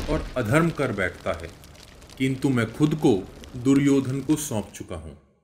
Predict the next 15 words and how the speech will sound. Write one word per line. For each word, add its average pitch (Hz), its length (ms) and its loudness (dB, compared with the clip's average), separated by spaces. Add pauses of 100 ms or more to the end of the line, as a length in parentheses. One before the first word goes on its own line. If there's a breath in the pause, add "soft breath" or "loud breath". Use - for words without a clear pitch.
(560)
अब 113 260 -2
आप 143 280 2
ही 208 100 6
बताओ 101 380 0 (500)
कि 180 80 0
मेरे 156 340 6
लिए 165 220 2
कोई 147 320 2
भी 135 140 0
धर्म 117 300 0 (640)
दुर्योधन 131 580 4
से 147 180 -2
कैसे 113 400 0
बड़ा 95 320 0
है। 85 160 -6